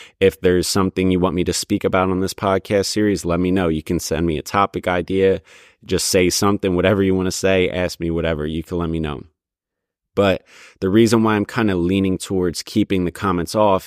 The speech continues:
is, like we covered in the last episode and the episode before that, T P R two seventy-one, the season five finale, and T P R two seventy, Famine of the Word. I'm really trying to get away from this whole social media type thing.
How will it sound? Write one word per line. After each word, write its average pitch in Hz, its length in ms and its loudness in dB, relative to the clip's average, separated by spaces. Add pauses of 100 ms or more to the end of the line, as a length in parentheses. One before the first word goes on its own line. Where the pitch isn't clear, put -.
is, 90 340 0
like 92 260 2
we 95 160 -2
covered 90 380 -2
in 82 140 -4
the 82 100 0
last 90 360 0
episode 87 600 0
and 87 120 -2
the 87 60 0
episode - 380 -4
before 80 320 -4
that, 95 320 0 (480)
T 107 160 0
P 104 80 2
R 92 120 4
two 110 220 0
seventy-one, 92 580 2
the 90 60 0
season 90 300 -4
five 85 260 0
finale, 95 540 -2
and 82 80 -6
T - 140 -8
P 92 120 -4
R 85 100 0
two 90 240 -6
seventy, 92 460 0
Famine 87 380 -4
of 78 80 -8
the 80 60 -10
Word. 92 440 0 (600)
I'm 101 160 0
really 113 240 6
trying 113 260 -2
to 98 60 -2
get 90 160 -2
away 95 240 2
from 90 180 -6
this 87 120 -4
whole 92 220 -2
social 98 540 -2
media 90 480 0
type 85 320 -4
thing. 87 400 -2